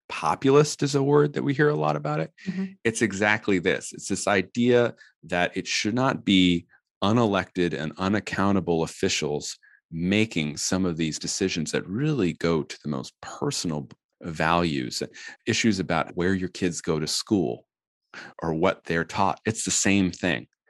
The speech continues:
Speaker 1: Who should be making those decisions? Should it be the parents? Should it be the people that the parents elect?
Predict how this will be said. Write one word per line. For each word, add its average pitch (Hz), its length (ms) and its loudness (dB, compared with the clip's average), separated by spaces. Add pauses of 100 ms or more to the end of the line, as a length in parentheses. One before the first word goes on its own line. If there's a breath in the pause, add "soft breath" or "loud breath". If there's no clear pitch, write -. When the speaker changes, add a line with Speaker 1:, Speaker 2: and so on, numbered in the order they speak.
(100)
Speaker 1:
Who 131 280 6
should 110 200 -4
be 104 80 2
making 87 400 0
those 78 180 -2
decisions? - 600 -4 (160 soft breath)
Should 82 240 -6
it 76 140 -4
be 76 120 -4
the - 140 -12
parents? 120 720 0 (420 soft breath)
Should 82 220 -2
it 76 80 -8
be 82 100 0
the 78 120 -8
people 85 360 -4
that 76 140 -8
the - 60 -20
parents 80 440 -6
elect? 69 640 0